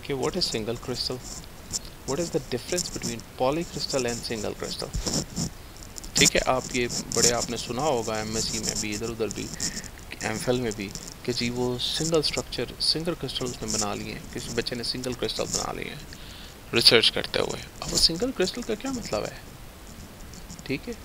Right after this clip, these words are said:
और poly-, बाकियों ने polycrystalline बनाया जी, वो polycrystalline का क्या मतलब है? So I think polycrystalline मैंने explain किया, आप सिंगल crystalline ढूंढें। So सिंगल क्रिस्टलाइन में generally डिफेक्ट्स नहीं होते,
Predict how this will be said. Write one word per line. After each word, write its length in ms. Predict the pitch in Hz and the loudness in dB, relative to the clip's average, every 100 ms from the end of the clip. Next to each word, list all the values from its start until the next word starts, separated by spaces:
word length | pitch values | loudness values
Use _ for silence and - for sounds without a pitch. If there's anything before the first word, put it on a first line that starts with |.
| - - | -8 -2
और 120 | 196 | -2
poly-, 520 | - - 156 185 202 | -2 2 2 2 0
बाकियों 320 | 113 117 165 | 0 0 -2
ने 60 | 175 | -2
polycrystalline 800 | - 101 98 123 113 120 127 139 | -2 0 -2 -2 0 0 -2 -2
बनाया 260 | 139 139 139 | -2 -2 -2
जी, 140 | 139 | -4
वो 400 | 135 - - 151 | -10 -10 -4 -2
polycrystalline 680 | 165 160 170 165 - 143 135 | 2 0 0 -2 -2 -2 -4
का 60 | |
क्या 160 | 131 117 | -4 -4
मतलब 340 | 113 - - | -6 -6 -6
है? 100 | 117 - - - - - | -6 -10 -12 -12 -10 -2
So 120 | 139 | 0
I 60 | |
think 140 | 139 165 | 0 0
polycrystalline 680 | - 131 151 143 - 131 120 | 0 0 0 -2 2 0 0
मैंने 160 | 117 | -4
explain 340 | 104 - 117 120 | -4 -4 -4 -4
किया, 240 | 147 139 | -2 0
आप 60 | 120 | 0
सिंगल 360 | - 135 139 | -2 -2 -2
crystalline 420 | 131 113 - 107 | -2 -2 0 -2
ढूंढें। 320 | - 104 107 - - - - - - - - - - | -4 -6 -6 -8 -10 -12 -14 -12 -12 -12 -12 -8 0
So 120 | 170 | 2
सिंगल 380 | - 214 269 269 | 4 4 4 2
क्रिस्टलाइन 540 | - 165 - 156 185 | 2 2 4 4 2
में 280 | 185 135 135 | 0 0 0
generally 480 | 131 131 139 135 - | 0 0 2 0 0
डिफेक्ट्स 440 | 127 135 - - | 2 2 2 -2
नहीं 100 | - | -4
होते, 260 | - - | -6 -8